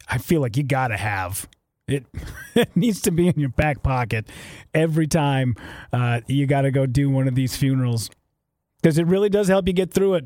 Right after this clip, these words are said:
you know? Um, but, uh, I brought him a bottle of Glenfiddich,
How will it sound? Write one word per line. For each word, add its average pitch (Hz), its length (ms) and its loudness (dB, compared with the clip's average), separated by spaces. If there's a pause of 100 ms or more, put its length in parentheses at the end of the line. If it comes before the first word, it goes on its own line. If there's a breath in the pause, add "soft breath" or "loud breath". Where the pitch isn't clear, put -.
(160)
you 147 120 2
know? 160 240 0 (640 loud breath)
Um, 135 500 -2 (1400)
but, 151 220 2
uh, 156 80 4
I 147 60 2
brought 175 240 2
him 190 60 2
a 175 40 0
bottle 165 340 2
of 139 80 0
Glenfiddich, 156 760 0